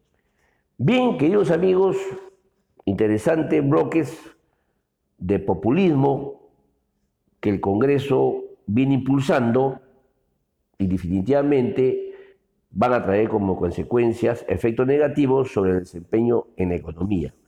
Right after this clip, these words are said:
Bien, queridos amigos, eso es todo por hoy. No sin antes compartir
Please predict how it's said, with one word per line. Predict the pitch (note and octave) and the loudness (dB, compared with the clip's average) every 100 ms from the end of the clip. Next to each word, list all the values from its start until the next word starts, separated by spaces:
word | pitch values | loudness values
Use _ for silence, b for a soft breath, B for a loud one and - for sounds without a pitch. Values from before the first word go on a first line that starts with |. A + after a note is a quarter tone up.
| B B B B B | B B B B B
Bien, | E3+ B3 G3+ | -2 0 2
queridos | F#3+ G3+ D#3+ | 2 2 2
amigos, | F#3+ F#3+ F3+ F#3 F3+ - - - - | 2 2 2 2 -2 -8 -16 -10 -4
eso | E3 D#3 | 0 0
es | C3+ | 2
todo | F3+ E3+ | 2 2
por | D3+ F3 | 2 2
hoy. | E3+ E3+ E3 - _ _ _ _ _ _ _ _ _ _ _ _ - | 2 2 -2 -14 _ _ _ _ _ _ _ _ _ _ _ _ -6
No | G#2+ D3 | 0 2
sin | C#3+ C3+ C3 | 2 2 4
antes | C#3 C3 C3 C3+ | 2 0 -2 -2
compartir | - G2 F2+ F#2 E2 D3+ C3+ C#3 | -2 -2 0 -2 0 0 0 -2